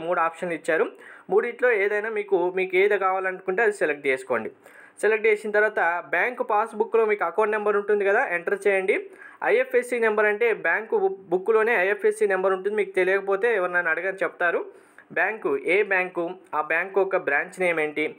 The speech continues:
పాన్ కార్డు ఉంటే ఎంటర్ చేయండి, అవసరం లేదు లేకపోతే. So ఇప్పుడు మీరు ఏమేం చేయాలి అంటే, ఇప్పుడు ఎంటర్ చేసిన డీటెయిల్స్ ఉన్నాయి కదా,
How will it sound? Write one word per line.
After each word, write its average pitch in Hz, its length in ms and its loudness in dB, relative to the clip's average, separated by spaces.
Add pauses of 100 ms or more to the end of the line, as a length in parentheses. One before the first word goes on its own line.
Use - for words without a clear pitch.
(280)
పాన్ 208 240 0
కార్డు 214 220 0
ఉంటే 196 160 0 (100)
ఎంటర్ 185 260 -8
చేయండి, 113 260 -2 (200)
అవసరం 196 320 0
లేదు 117 180 2
లేకపోతే. 160 380 -2 (380)
So 247 80 4 (100)
ఇప్పుడు 233 220 4 (640)
మీరు 196 200 4
ఏమేం 247 280 2
చేయాలి 147 340 2
అంటే, 143 180 -2 (1000)
ఇప్పుడు 190 220 0
ఎంటర్ 220 280 -2
చేసిన 240 220 0 (100)
డీటెయిల్స్ 220 360 0
ఉన్నాయి 202 220 2
కదా, 196 120 2